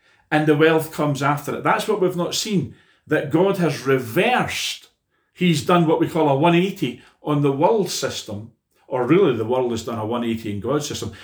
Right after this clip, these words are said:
That's why Jesus says you can't serve God and mammon, because in mammon the system is get the money to get the power,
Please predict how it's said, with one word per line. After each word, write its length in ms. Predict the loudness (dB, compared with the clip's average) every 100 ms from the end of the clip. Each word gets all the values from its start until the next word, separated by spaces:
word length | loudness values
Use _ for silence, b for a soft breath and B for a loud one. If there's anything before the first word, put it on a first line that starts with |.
| B -2
That's 300 | 0 0 0
why 160 | -2
Jesus 400 | 0 0 0 0
says 220 | 0 0
you 80 | -2
can't 240 | -4 -4 -2
serve 260 | -4 -4
God 200 | -4 -4
and 100 | -4
mammon, 320 | -4 -2 -4 B B B
because 300 | -8 -4 -4
in 180 | -2 0
mammon 360 | 2 2 2 0
the 60 |
system 460 | -2 -2 -2 -6 -4
is 160 | -6
get 260 | -2 -4 -2
the 80 | -2
money 280 | -2 -2 -4
to 120 | -8
get 140 | -10
the 80 | -10
power, 400 | -2 0 0